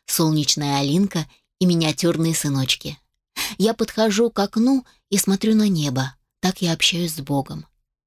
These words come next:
И я уже знаю, что совсем скоро мои малыши требовательно закричат,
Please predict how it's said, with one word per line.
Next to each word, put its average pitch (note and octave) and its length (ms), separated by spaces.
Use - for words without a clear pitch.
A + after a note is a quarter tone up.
И E3+ 60
я D3+ 340
уже D3+ 200
знаю, E3+ 340
что - 180
совсем D#3 360
скоро F3+ 320
мои D3+ 200
малыши D3 500
требовательно D#3+ 720
закричат, D3 680